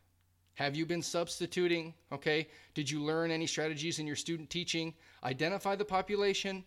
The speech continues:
identify the strategies that you can help. Okay. And I could lay all the strategies out.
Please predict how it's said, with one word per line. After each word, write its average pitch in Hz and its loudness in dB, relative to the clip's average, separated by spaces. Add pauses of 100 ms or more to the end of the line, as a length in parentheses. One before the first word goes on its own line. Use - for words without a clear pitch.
(420)
identify 143 2
the 131 0
strategies 117 -2 (120)
that 127 -6
you 113 -6
can 113 -6
help. 104 -8 (400)
Okay. 120 -2
And 123 0
I 143 2
could 143 -2
lay 143 2
all 139 2
the 139 -2
strategies 135 0
out. 131 4